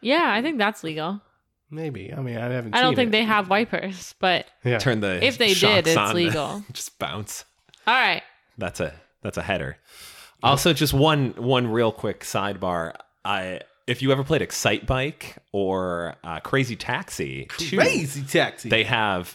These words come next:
Speaker 3: features like that. I believe
Speaker 1: Oh,
Speaker 3: it's
Speaker 1: Crazy
Speaker 3: Excite Bike
Speaker 1: Taxi
Speaker 3: sixty-four.
Speaker 1: two?
Speaker 3: You can play motorcycle soccer, which is a fun little, uh, oh, Sean's, <laughs> Sean's doing Bacardi.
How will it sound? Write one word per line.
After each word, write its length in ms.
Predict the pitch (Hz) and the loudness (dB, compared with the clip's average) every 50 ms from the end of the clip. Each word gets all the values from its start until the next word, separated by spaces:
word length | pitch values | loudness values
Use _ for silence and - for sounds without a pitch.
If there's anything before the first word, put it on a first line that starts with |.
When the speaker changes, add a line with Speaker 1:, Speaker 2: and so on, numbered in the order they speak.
| - - | -18 -18
Speaker 3:
features 500 | - - - 120 - - 110 95 82 92 | -8 -2 -2 0 0 0 -2 -2 -2 -4
like 140 | 87 85 - | -6 -6 -6
that. 80 | - | -4
I 40 | 101 | 0
believe 140 | 117 123 220 | 2 4 4
Speaker 1:
Oh, 40 | 226 | 4
Speaker 3:
it's 80 | 214 220 | 4 2
Speaker 1:
Crazy 80 | 233 226 | 2 4
Speaker 3:
Excite 160 | - - 196 | 4 4 4
Bike 160 | 214 202 180 | 2 2 2
Speaker 1:
Taxi 80 | - 185 | 0 -2
Speaker 3:
sixty-four. 580 | 120 - - - 202 240 311 143 113 113 110 | -2 -2 0 0 0 2 2 2 2 2 2
Speaker 1:
two? 60 | 95 | 2
Speaker 3:
You 60 | 92 90 | 0 -4
can 160 | - 104 92 | -6 -8 -6
play 180 | - 113 101 | -4 -2 -2
motorcycle 720 | 90 87 95 107 123 127 110 - - 104 87 82 - 80 | -2 0 0 0 2 2 0 0 -2 -4 -4 -4 -6 -8
soccer, 500 | - - - 85 78 78 - - 73 71 | -6 -4 -4 -4 -4 -4 -6 -8 -10 -8
which 160 | 76 78 - - | -8 -10 -10 -8
is 80 | 87 | -8
a 60 | 90 | -8
fun 280 | - - - 98 85 82 | -6 -4 -2 -2 -2 -2
little, 380 | 82 76 76 73 71 71 - _ _ _ _ _ _ _ _ _ 87 | -6 -6 -8 -8 -8 -10 -12 _ _ _ _ _ _ _ _ _ -8
uh, 300 | 87 80 78 76 65 55 50 - - - - | -8 -6 -6 -8 -10 -12 -14 -18 -20 -12 -4
oh, 140 | - 156 - - - | -4 -4 -4 -4 -8
Sean's, 480 | - - 107 104 107 113 - - - - - | -6 -4 -4 -2 -2 -4 -4 -4 -6 -6 -6
<laughs> 40 | - | -6
Sean's 380 | - - - 127 151 170 151 | -2 -2 0 0 0 0 -2
doing 320 | 135 - 185 214 233 233 220 | 2 4 6 6 6 4 2
Bacardi. 540 | 240 233 - 202 175 143 120 107 92 85 | 0 2 4 6 6 6 6 6 4 0